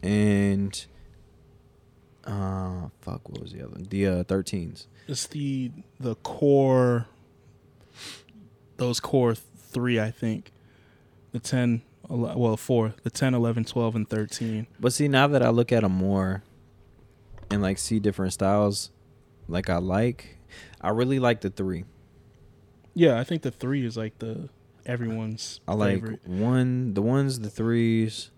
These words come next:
Speaker 2: You can actually, I think the funny thing is, is you can actually tell somebody's age by which Jordans they like.
Speaker 1: <laughs>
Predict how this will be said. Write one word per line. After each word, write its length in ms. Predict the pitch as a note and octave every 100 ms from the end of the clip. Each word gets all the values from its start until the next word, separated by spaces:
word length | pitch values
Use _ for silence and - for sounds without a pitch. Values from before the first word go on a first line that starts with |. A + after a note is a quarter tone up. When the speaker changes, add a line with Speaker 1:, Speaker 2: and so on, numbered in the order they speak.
| _
Speaker 2:
You 140 | D3+ G3
can 160 | B3
actually, 380 | G#3+ A#3 - F#3+
I 80 | D3
think 200 | D3+ F3
the 80 | D3+
funny 260 | - C#3 C3
thing 200 | A#2+ A2+
is, 200 | G#2+ G#2+
is 220 | A2 G#2+
you 100 | C#3+
can 120 | D#3
actually 280 | C#3+ - A#2+
tell 400 | - B2+ A#2 A2+
somebody's 540 | - A2+ G#2+ A2 G#2+
age 520 | A#2+ A2+ A2+ A2+ - -
by 160 | A#2 G#2
which 300 | G#2 A2 -
Jordans 340 | G#2+ G#2+ A2
they 120 | A#2 A2
like. 280 | A2+ A2+
Speaker 1:
<laughs> 480 | C3+ A#2 G#2+ F#2+ A2